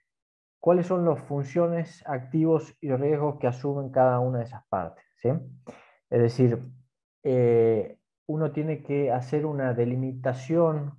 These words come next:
eh, bien clara de la operación y de las funciones, activos y riesgos que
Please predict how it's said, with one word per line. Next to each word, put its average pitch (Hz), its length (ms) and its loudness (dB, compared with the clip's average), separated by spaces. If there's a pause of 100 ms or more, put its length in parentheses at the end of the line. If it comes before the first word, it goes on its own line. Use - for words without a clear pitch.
(480)
eh, 107 880 -2 (100)
bien 165 380 -2
clara 143 580 2
de 123 540 -2
la 120 140 -2
operación 139 840 -2 (260)
y 127 140 -4
de 117 340 -2
las 120 140 -6
funciones, 143 500 -2
activos 135 480 -2
y 123 80 0
riesgos 135 440 -2
que 135 360 -2